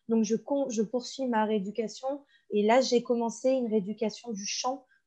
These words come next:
pour perfectionner mon chant et du coup, qui se travaille aussi avec, euh, une orthophoniste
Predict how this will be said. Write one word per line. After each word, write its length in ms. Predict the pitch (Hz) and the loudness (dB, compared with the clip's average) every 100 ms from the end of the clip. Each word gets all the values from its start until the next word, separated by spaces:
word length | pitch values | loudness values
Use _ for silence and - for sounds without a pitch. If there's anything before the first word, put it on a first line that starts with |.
| - | -8
pour 140 | 240 | -2
perfectionner 720 | 240 202 - 208 - 214 220 | -2 -2 -6 -12 -6 -2 0
mon 160 | 214 196 | 0 -2
chant 220 | - 247 | -8 -6
et 140 | 247 | -4
du 120 | 185 202 | -4 -6
coup, 180 | - | -12
qui 160 | 220 220 | -14 -14
se 80 | - | -14
travaille 380 | - 202 202 202 | -8 -4 -2 -4
aussi 300 | 190 - 233 | -6 -6 -4
avec, 260 | 208 202 - | -4 -10 -12
euh, 300 | 202 196 196 202 | -10 -8 -8 -8
une 120 | 220 | -6
orthophoniste 580 | 202 - 185 - 233 247 | -6 -8 -16 -6 -6 -6